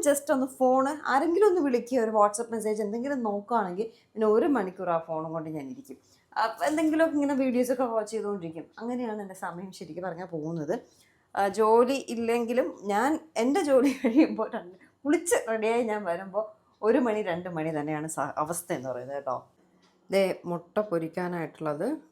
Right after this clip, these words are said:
ഉം, സവോളയും കാന്താരി മുളകും ഒക്കെ ചോപ്പ് ചെയ്ത് വെച്ചേക്കാം കേട്ടോ. ആ ചോപ്പറിലിട്ട് തന്നെ മുട്ട പൊട്ടിച്ച് അടിക്കുമ്പോൾ നല്ല പതുങ്ങി കിട്ടും. പിന്നെ അതേ മോര്, ഉം, കാന്താരിയും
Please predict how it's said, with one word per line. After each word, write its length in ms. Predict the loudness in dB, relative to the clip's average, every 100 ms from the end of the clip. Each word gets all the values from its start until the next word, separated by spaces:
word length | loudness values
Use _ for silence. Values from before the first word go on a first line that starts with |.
| _ -14
ഉം, 520 | -10 -8 -6 -6 -8
സവോളയും 560 | -8 -8 -6 -6 -6 -10 _ _ _ _ _
കാന്താരി 400 | -8 -6 -4 -4
മുളകും 320 | -6 -8 -8
ഒക്കെ 160 | -10 -10
ചോപ്പ് 460 | -12 -4 -2 -2 -2
ചെയ്ത് 140 | -2
വെച്ചേക്കാം 340 | -2 -6 -8
കേട്ടോ. 120 | -8 -6
ആ 100 | -6
ചോപ്പറിലിട്ട് 580 | -6 -6 -6 -6 -6
തന്നെ 120 | -6 -6
മുട്ട 240 | -8 -10
പൊട്ടിച്ച് 420 | -12 -12 -12 -12 -12 _ _ _ _
അടിക്കുമ്പോൾ 340 | -6 -6 -6 -8
നല്ല 300 | -8 -8 -6
പതുങ്ങി 280 | -6 -8 -10
കിട്ടും. 260 | -8 -8 -6
പിന്നെ 160 | -4
അതേ 160 | -4 -6
മോര്, 520 | -6 -6 -4 -2 -2 -4 _ -18
ഉം, 380 | -16 -16 -16 -18 _ _ _ _ _
കാന്താരിയും 580 | -6 -2 -2 -2 -4 -8